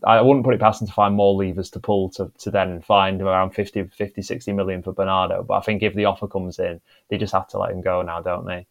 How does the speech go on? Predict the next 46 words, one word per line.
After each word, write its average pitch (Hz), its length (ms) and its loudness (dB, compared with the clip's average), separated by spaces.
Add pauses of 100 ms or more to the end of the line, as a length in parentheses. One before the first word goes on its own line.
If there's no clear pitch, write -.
(140)
If 143 140 2
he 135 80 4
still 120 240 4
wants 98 240 0
to 110 80 -2
go. 92 340 2 (240)
Fingers 135 260 4
crossed. - 400 4
Him, 101 160 -4 (220)
he's 117 100 0
been 120 140 4
denied 110 320 2
so 104 140 4
many 101 140 0
times, 104 420 2
he's 101 180 -6 (220)
sort - 160 -2
of 107 60 -4
got - 140 -4
Stockholm 95 460 -2
syndrome 95 520 -4
<laughs> - 60 -2
now, 120 140 6
and 107 100 0
he 104 60 -2
just 101 200 -8
doesn't 101 220 -6
want 104 200 -8
to, - 200 -4 (480)
doesn't 104 220 0
want 101 160 0
to 95 60 2
leave. 101 400 0
Um, 95 640 2 (260)
but 104 160 4
yeah, 90 200 0 (100)
I'd 104 140 4
love 107 120 4
him 101 140 -2
to 101 100 -4
stay. 98 300 2
I 92 80 0
think 98 160 -4
we 98 100 -2
all 92 220 4
would. 92 240 -4